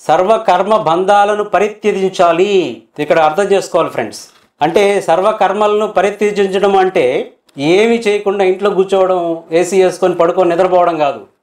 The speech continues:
మనము చేసేటువంటి సమస్త కర్మల్ని ఈశ్వరార్పణం చేయాలి,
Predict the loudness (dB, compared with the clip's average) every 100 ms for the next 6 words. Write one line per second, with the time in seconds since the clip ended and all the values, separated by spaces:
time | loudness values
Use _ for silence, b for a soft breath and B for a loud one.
0 | _ -2 0 0 0 0 -2 2 0 2
1 | -2 0 -2 -2 -2 -4 0 -2 2 0
2 | 2 0 0 0 0 0 -2 -2 2 2
3 | 0 0 -2 0 0 0 -2 -8